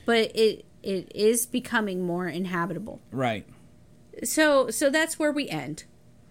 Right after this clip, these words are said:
Speaker 2: Yeah.
Speaker 1: And I'm like, "Oh, they're gonna get eaten by the polar
Speaker 2: They,
Speaker 1: bear."
Speaker 2: yeah, they roll credits before the kids
Speaker 1: <laughs>
Speaker 2: are mauled by bears.
Speaker 1: But to say that those are the only people that are left on Earth is probably naive, because you can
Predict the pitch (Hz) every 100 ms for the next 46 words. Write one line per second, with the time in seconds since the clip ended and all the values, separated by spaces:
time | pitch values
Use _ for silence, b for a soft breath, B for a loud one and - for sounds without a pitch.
0 | B B - 226 220 208 - 262 226 196
1 | 175 180 170 - 180 147 160 151 147 -
2 | 151 135 143 175 196 170 143 330 165 -
3 | 175 165 156 - 139 151 143 143 151 135
4 | 143 139 139 131 131 127 127 127 117 107
5 | 113 - - 320 311 - B B B -
6 | 339 - 320 339 392 277 269 254 233 -
7 | 247 - 214 220 220 202 - 180 196 208
8 | 180 196 170 170 165 175 185 160 156 180
9 | 175 - - 233 269 254 220 202 175 165
10 | 165 170 196 - - B B B - 240
11 | - 285 269 262 220 - - - 202 226
12 | 254 277 233